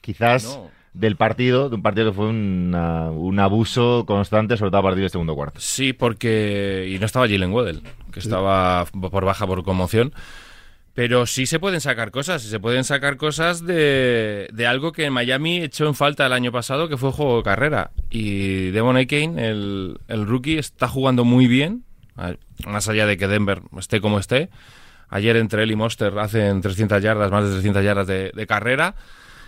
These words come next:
Speaker 2: Y, y eso les da,
Speaker 3: Y
Speaker 2: les da
Speaker 3: ocho
Speaker 2: un plus.
Speaker 3: touchdowns.
Speaker 2: <laughs> Y
Speaker 3: De los dos, es que
Speaker 2: Sí.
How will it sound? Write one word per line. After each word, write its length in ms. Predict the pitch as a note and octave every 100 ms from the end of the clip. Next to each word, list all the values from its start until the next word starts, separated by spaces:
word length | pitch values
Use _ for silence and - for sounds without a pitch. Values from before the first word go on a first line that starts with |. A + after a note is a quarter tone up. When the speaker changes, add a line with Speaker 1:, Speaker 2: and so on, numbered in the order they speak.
| - -
Speaker 2:
Y, 420 | A#2 A2+ A2+ A#2+
y 160 | C3 A#2+
eso 180 | A#2 C#3+
les 180 | C#3
da, 600 | B2+ E3+ D#3+ B2 G#2+ G2+ F#2 -
Speaker 3:
Y 40 |
Speaker 2:
les 160 | B2+ A#2+
da 60 | G#2+
Speaker 3:
ocho 80 |
Speaker 2:
un 60 | F3
plus. 20 |
Speaker 3:
touchdowns. 500 | A#2+ A#2+ A2 A2 A2+ -
Speaker 2:
<laughs> 100 | -
Y 120 | F3 C#3+
Speaker 3:
De 140 | F3
los 260 | C#3+ C#3+ C#3
dos, 360 | - A#3 - F3+
es 80 |
que 180 | - A#3
Speaker 2:
Sí. 140 | -